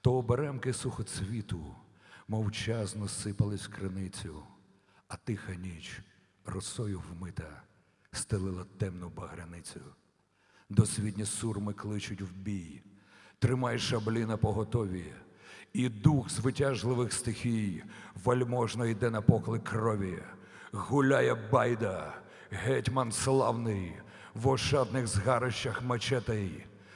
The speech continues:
А вітер степу тішить рани, він теж до перемог причетний. То оберемки сухоцвіту мовчазно падали в криницю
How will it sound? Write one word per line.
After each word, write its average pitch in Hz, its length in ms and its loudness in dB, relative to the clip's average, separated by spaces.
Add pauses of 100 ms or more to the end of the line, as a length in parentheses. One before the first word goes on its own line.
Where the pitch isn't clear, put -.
(160)
А 131 160 2
вітер 131 520 2
степу - 540 4
тішить 135 360 0
рани, 117 640 4 (360)
він 131 300 0
теж 123 480 4 (200)
до 120 160 6
перемог 113 520 2
причетний. 101 880 0 (720)
То - 120 8
оберемки 110 680 0
сухоцвіту 101 920 -2 (600)
мовчазно 104 680 -2
падали 92 500 -4
в 85 80 -8
криницю 87 640 -10